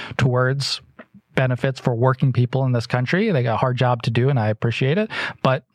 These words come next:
you know, I, I, I am one that feels positive. You can sense it in me and, and, and my conversations with him all the way through, from the end of the Bernie campaign all the way through now, kind of honest, sincere in the way they do business. They say they're gonna do something, they're gonna do it.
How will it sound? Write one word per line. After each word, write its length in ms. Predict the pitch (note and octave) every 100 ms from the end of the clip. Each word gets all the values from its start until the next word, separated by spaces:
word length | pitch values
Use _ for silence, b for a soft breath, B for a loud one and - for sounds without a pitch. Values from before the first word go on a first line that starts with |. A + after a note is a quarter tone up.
| _ _ -
you 60 |
know, 80 | G#3+
I, 160 | D3+ G3+ -
I, 140 | E3+
I 160 | E3+ E3+
am 200 | G3 F#3+
one 220 | F#3+ F#3+
that 260 | F#3 F3+ -
feels 380 | E3+ E3 D#3 -
positive. 520 | - C#3+ C#3 C#3+ C#3+
You 100 | C3+
can 180 | C3+ B2+
sense 280 | - C3 -
it 80 | B2+
in 100 | B2+
me 200 | B2+ B2+
and, 140 | A#2 B2+
and, 180 | A#2+ C3+
and 120 | B2+
my 140 | A#2+
conversations 600 | A#2+ B2+ A#2+ B2 A#2 B2
with 100 | A#2+
him 120 | B2
all 100 | A#2+
the 60 | C#3+
way 100 | C#3+
through, 160 | D#3+ C#3
from 120 | A2+
the 60 |
end 140 | A2 B2
of 60 |
the 60 | A#2+
Bernie 200 | B2+ B2+
campaign 380 | B2 B2+ B2 C3
all 140 | A2+ B2
the 80 |
way 100 | C3
through 140 | B2+ C3
now, 280 | B2 A2 - B B -
kind 160 | - A2+
of 80 | -
honest, 320 | C3 C3 B2+
sincere 640 | B2+ A#2 - A#2+ A#2 A2+ -
in 140 | C#3+ A#2
the 80 |
way 240 | G#2+ A#2+ B2
they 160 | B2+
do 160 | A#2+ B2
business. 480 | A#2 A2+ A2 A2 - B B -
They 80 |
say 200 | A#2 B2+
they're 100 | C3
gonna 120 | C3 B2+
do 100 | B2
something, 320 | B2+ B2 A#2+
they're 80 | G#2+
gonna 160 | G#2+
do 140 | A2
it. 100 | A2